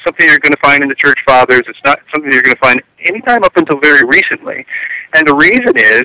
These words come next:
is because Christianity has, over the years, always called the guy the Antichrist, who, or, you know, said the Antichrist was gonna come from this group or that group, based on what was scary in their day.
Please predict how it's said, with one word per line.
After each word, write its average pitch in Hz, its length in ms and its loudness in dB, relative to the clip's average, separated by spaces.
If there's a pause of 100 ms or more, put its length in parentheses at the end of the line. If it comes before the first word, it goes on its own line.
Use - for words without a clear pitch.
(140)
is 131 160 0
because 135 380 2 (320)
Christianity 165 840 0
has, 139 240 4 (120)
over 143 280 2
the 160 120 -4
years, 143 420 2 (220)
always 160 460 4
called 139 360 2
the 127 60 -2
guy 131 380 2
the 127 180 0
Antichrist, 117 640 0 (200)
who, 127 200 -4
or, 117 240 2
you 120 80 0
know, 113 80 0 (120)
said 127 200 -2
the 123 120 2
Antichrist 127 320 0
was 120 80 -18
gonna 120 120 -8
come 120 140 -2
from 123 140 -12
this 127 160 -2
group - 200 -4
or 123 60 -4
that 123 240 0
group, 113 260 -2 (460)
based 175 260 0
on 156 120 0
what 143 120 4
was 139 140 0 (160)
scary 160 560 2
in 123 140 -2
their 120 160 2
day. - 420 0